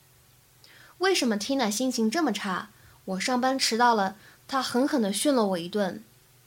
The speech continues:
Why is Tina in such a bad mood? She really lashed out at me when I was late for work.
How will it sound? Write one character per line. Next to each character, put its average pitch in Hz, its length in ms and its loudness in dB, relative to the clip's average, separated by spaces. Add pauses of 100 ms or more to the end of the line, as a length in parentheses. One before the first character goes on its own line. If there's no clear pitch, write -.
(380)
Why 311 320 8
is - 200 -2
Tina 311 420 2
in 226 120 0
such - 320 0
a 262 80 0
bad 233 260 0
mood? 185 320 -4 (680)
She 269 220 4
really 320 260 4
lashed 240 320 2
out 247 160 4
at 202 140 -2
me 190 360 -6
when 247 160 0
I 277 100 6
was 254 200 4
late 208 160 0
for 180 160 -2
work. 202 380 0